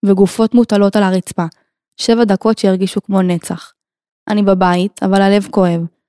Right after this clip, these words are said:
על החיות שלי, התצפיתניות שלא שרדו. החר-, החברים מהבסיס שיראה רק בתמונות, האנשים שנחטפו, ולא יכולה לדמיין לעצמי מה הן עוברות, מה הם עוברים. סיטואציות שלא יוצאות מהראש שלי ונחקקו אצלי לעולמים.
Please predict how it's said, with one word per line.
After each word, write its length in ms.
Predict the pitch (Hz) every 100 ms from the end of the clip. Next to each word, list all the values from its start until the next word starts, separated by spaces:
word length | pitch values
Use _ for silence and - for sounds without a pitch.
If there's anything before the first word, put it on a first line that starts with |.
| _
על 100 | 214
החיות 420 | 202 - 202 208 202
שלי, 220 | 208 208
התצפיתניות 680 | 202 196 202 190 185 202
שלא 240 | 214 190 190
שרדו. 420 | - 185 175 165 - _ _ _ -
החר-, 320 | 180 196 190 -
החברים 420 | - 202 196 233
מהבסיס 440 | 247 196 185 214
שיראה 340 | - 202 190 202
רק 180 | 190 185
בתמונות, 680 | 208 - 185 180 190 226 _ _ _ _ -
האנשים 420 | 208 202 196 226
שנחטפו, 760 | 247 220 190 185 - 202 240 233
ולא 200 | 196 196
יכולה 240 | 220 208
לדמיין 420 | 214 202 196 190 208
לעצמי 280 | 208 -
מה 140 | 190 190
הן 140 | 196
עוברות, 440 | 190 180 180 _ - _ _ -
מה 60 | 208
הם 100 | 202
עוברים. 340 | 190 185 175 170 _ _ _ _ _ _ _ -
סיטואציות 640 | 208 202 202 214 - 254
שלא 200 | - 202
יוצאות 440 | 208 214 - 208 -
מהראש 420 | 202 185 190 190
שלי 200 | 240 262
ונחקקו 520 | 214 190 - 190 -
אצלי 240 | 208 - 190
לעולמים. 580 | 185 180 180 180 170